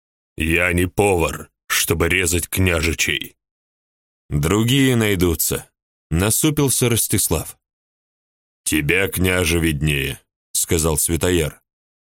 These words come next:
"Служил я отцу твоему, и тебе добре послужил. Пора на покой.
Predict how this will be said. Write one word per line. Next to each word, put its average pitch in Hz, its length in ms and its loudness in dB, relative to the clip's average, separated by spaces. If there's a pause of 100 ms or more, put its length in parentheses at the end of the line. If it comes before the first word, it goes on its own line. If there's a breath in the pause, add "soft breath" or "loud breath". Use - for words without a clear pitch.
(160)
"Служил 92 640 2
я 98 260 4
отцу 107 360 0
твоему, 80 440 2
и 73 120 0
тебе 98 360 2
добре 104 380 2
послужил. 78 760 -2 (760)
Пора 85 360 0
на 87 140 2
покой. 76 640 -4